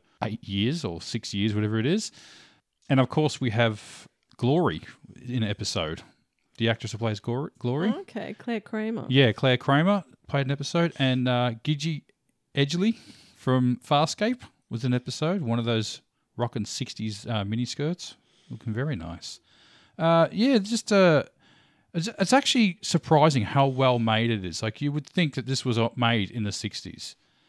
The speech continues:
Speaker 1: Um, like the, even the sets, like, oh, sort of those really cheap looking sets. So yeah, even people say, like, this is a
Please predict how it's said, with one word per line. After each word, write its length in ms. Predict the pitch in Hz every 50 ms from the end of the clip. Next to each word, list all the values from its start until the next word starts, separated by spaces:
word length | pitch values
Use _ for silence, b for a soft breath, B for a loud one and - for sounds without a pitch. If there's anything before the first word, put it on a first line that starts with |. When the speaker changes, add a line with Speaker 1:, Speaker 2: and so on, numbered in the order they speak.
| _ _ _ _ _ -
Speaker 1:
Um, 640 | 110 101 98 98 98 98 95 92 92 92 90 85 - - _ _ _ -
like 120 | 127 110
the, 140 | 104 120 123
even 200 | 156 147 139 139
the 80 | 135 120
sets, 420 | - - - 127 123 - - - -
like, 200 | - - 110 -
oh, 260 | - 117 113 110 110 - - -
sort 200 | - - 117 104
of 160 | 92 92 101
those 300 | 110 101 92 92 - - _ _ _ -
really 320 | 120 120 120 110 104 101 92
cheap 360 | - - - 120 113 - -
looking 220 | 113 - 104 98
sets. 540 | 95 - - 110 110 - - - - - - _ b b b b b b b b b -
So 160 | - 135 131
yeah, 240 | 131 131 151 160 143
even 220 | 120 180 202 202
people 260 | - 170 165 165 170
say, 240 | 139 - 147 147 151
like, 200 | 139 117 104 -
this 220 | - 139 - - -
is 160 | 113 107 117
a 340 | 110 107 104 98 98 101